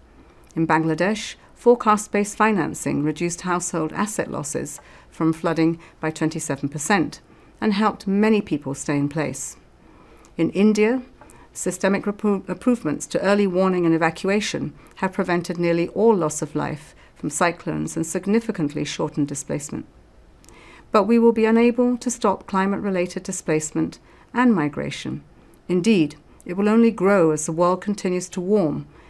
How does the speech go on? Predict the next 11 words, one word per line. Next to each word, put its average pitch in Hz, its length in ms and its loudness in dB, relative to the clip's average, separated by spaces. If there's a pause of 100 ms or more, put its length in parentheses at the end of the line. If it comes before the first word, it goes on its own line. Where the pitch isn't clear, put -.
(160)
impacts 180 440 -2
become 190 300 -2
more 185 200 0
frequent 202 460 -2
and 180 140 -2
severe, 165 520 0 (400)
and 165 140 -2
some 208 260 0
countries 147 440 -2
face 151 360 -4 (340)
extreme 165 560 -2